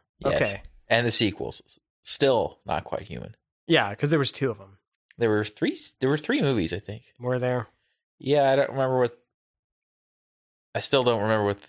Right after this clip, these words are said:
Speaker 1: third one was called, though.
Speaker 2: <laughs> The third one was, "Yes, these are Disney movies, and we'll still make sequels."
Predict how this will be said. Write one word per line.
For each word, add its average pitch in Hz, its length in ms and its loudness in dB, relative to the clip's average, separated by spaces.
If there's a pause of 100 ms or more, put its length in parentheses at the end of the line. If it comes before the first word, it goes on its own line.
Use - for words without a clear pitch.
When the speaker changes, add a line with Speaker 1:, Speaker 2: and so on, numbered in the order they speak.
Speaker 1:
third 104 200 0
one 92 100 -8
was 92 100 -12
called, 101 380 -4
though. 85 220 -2 (2250)
Speaker 2:
<laughs> - 100 2 (1300)
The 160 160 2
third 180 240 4
one 175 160 6
was, 151 320 4 (440)
"Yes, 165 320 4
these 180 240 2
are 170 60 4
Disney 175 300 4
movies, 127 520 0 (140)
and 123 140 -4
we'll 123 100 -2
still 151 300 2
make 139 240 2
sequels." - 640 -6